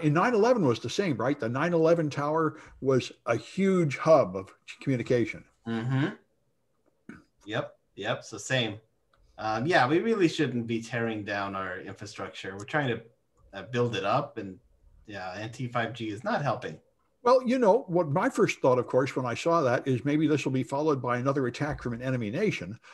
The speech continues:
Speaker 1: I mean, that, that's the point of this. You make, you create a vulnerability by doing this, but apparently it's just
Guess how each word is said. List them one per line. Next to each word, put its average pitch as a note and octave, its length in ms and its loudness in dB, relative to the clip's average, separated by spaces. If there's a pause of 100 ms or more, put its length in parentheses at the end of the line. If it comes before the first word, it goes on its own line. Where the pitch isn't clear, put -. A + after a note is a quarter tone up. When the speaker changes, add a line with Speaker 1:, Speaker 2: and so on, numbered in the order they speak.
(160)
Speaker 1:
I C3+ 80 2
mean, C3 160 2
that, B2+ 300 -4
that's D3 260 2
the B2+ 100 -2
point A3 260 4
of G#2 120 4
this. A#2+ 220 2
You A#2+ 100 2
make, E3+ 280 0
you D#3 80 4
create F3 280 6
a C3+ 40 4
vulnerability A#2+ 840 2 (420)
by A#2+ 160 4
doing D3+ 320 8
this, G#2 340 -4 (260)
but C#3+ 160 6
apparently E3+ 480 2
it's E3 100 -2
just - 260 -2